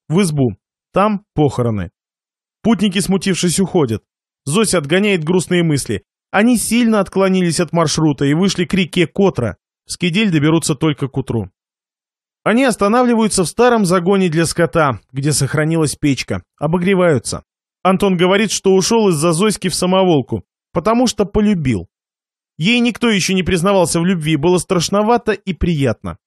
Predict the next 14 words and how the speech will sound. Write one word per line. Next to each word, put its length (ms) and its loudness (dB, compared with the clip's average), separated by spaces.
«Знаешь, 360 0
я 140 0
тоже», — 320 0
тихо 260 -6
сказала 480 -2
она, — 240 -6
«хороший 440 0
ты». 240 -12
Антон 340 2
начинает 440 0
целовать 400 2
Зосю. 400 -4
На 160 0
утро 520 0